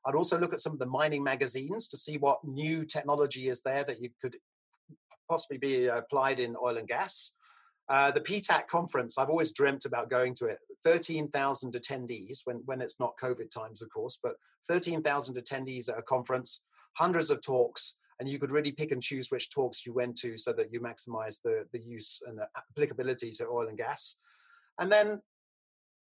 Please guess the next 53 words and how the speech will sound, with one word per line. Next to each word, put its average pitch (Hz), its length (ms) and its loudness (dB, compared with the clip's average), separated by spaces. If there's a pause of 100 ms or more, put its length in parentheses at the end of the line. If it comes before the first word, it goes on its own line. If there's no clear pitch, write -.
if 233 200 -4
you 240 100 -6
can, 123 420 0
I 202 140 2
went 208 200 0
to 147 220 4
a, 131 300 -4
a 131 60 -6
mine 135 300 0
last 139 320 2
week - 240 -6 (520)
in, 143 240 -10 (160)
in 156 200 -6 (100)
Co-, 220 200 0
in 160 100 -6
Cochrane. 139 400 2
I 113 100 -4
just 135 260 -2
phoned 180 220 0
up 156 140 4
this - 360 0 (300)
glacial 156 420 2
deposit 147 420 -2
mine 131 280 0
and 143 140 -2
I 127 80 2
said, 123 240 -2
"Can - 100 -8
I 143 80 -4
come 139 220 -4
and 127 80 -4
have 131 100 0
a 123 40 -2
look 127 140 -4
at 127 60 -10
your 120 140 -4
glacial 156 340 -2
deposits?" 180 640 -2 (420)
And 139 240 0
they 151 120 6
said, 160 260 2
"Yeah, 269 160 4
that's 143 220 4
absolutely 156 440 0
fine. 220 300 0
Bre-, 131 180 0
wear 139 220 2
a 131 40 -2
bit 131 140 -2
of 123 60 -4
P 139 140 -10
P 131 120 -10
E, 196 320 -6